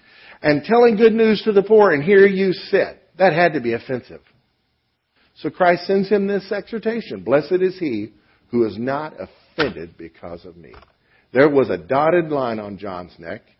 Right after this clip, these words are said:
He was fixing to go on to his eternal reward, and he had done a good job. He had basically closed out the Old Testament,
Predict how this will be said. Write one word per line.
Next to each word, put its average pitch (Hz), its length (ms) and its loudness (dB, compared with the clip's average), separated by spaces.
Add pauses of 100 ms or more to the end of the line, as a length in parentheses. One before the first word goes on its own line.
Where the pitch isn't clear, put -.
(400)
He 143 100 -2
was 131 220 -2
fixing 131 320 -10
to 87 80 -16
go 147 220 0
on 151 180 -4
to 117 100 -6
his 120 240 -6
eternal 165 640 -6
reward, 113 680 -4 (1080)
and 98 140 -20
he 139 140 -2
had 95 180 -2
done 131 180 0
a 90 140 -8 (180)
good 170 440 0
job. 104 600 -4 (2750)
He 110 200 -6
had 98 320 -10
basically 143 580 -2
closed 160 520 0
out 156 220 -6
the 202 100 -8
Old 127 260 -4
Testament, 78 500 -20